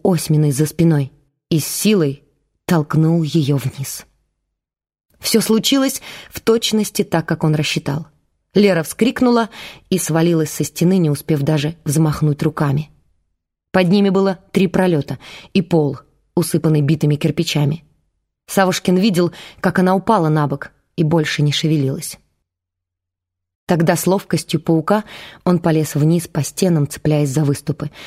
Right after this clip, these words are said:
Бежать по всем этажам было бы слишком долго, к тому же его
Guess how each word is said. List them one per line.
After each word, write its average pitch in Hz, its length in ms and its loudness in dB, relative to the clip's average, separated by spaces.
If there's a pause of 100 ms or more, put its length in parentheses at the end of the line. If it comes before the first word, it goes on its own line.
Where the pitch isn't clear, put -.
(220)
Бежать 175 400 0
по 180 120 -2
всем 190 240 0
этажам 175 360 0
было 185 200 2
бы 165 100 0
слишком 165 540 0
долго, 165 320 0
к - 80 -14
тому 156 240 2
же 151 100 0
его 156 300 0